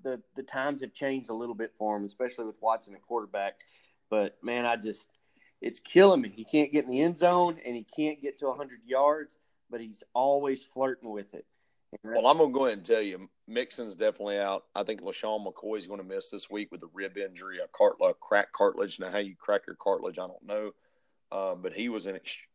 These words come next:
Speaker 2: excruciating pain after the game. Couldn't even do an interview because he couldn't talk. It hurt to talk. I just don't see you bouncing back from an injury like that at his age. Um, Buffalo's terrible. They're going up against Minnesota, which is a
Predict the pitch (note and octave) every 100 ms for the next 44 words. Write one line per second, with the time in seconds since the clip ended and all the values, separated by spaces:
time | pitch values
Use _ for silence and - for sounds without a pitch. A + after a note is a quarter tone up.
0 | _ - - - B2+ A#2 A2 G#2 F#2 E2
1 | A2 G#2+ G2+ F#2 F2+ - F2+ G2+ G#2+ G2
2 | - A2 A2+ G2+ F#2+ G2 F2+ G2 G2+ F2+
3 | G2 F2 - E2 E2 G#2 C#2+ G2 G2+ F#2
4 | - G2 G2 - - G2 G2+ - _ _
5 | _ _ _ - G2+ A2 - G2+ - G2
6 | F#2 F#2 G2+ - F#2 F#2 F#2 - F#2 F#2
7 | F#2+ F2 F#2 F#2 F2 F#2 F#2+ F2+ F#2 F#2
8 | F2+ F#2+ F#2+ F2+ - _ _ _ _ _
9 | F2 F2+ F2 F2 E2+ _ _ _ _ _
10 | _ _ _ F#2 G#2+ A2+ G#2+ F#2 - A2
11 | A2+ A2 A2 F#2 F#2 G#2+ G2 F#2 G2 -
12 | G2 F#2 - A2+ A2+ F#2+ - F2+ F2+